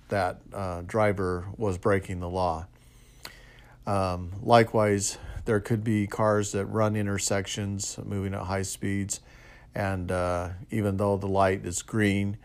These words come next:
uh, they would need to, uh, detect that there is the po-, probability of a collision and avoid entering the intersection,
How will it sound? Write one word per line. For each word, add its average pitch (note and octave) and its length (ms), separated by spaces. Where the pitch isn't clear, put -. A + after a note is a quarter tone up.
uh, F#2+ 240
they F#2 160
would F#2 160
need G2 260
to, F#2 320
uh, F2 300
detect G2 500
that F#2 200
there F#2 260
is F2 240
the G2+ 100
po-, G#2+ 260
probability F#2+ 1000
of - 260
a E2+ 100
collision F#2+ 580
and F2+ 160
avoid F#2+ 400
entering F2+ 480
the - 200
intersection, F#2 840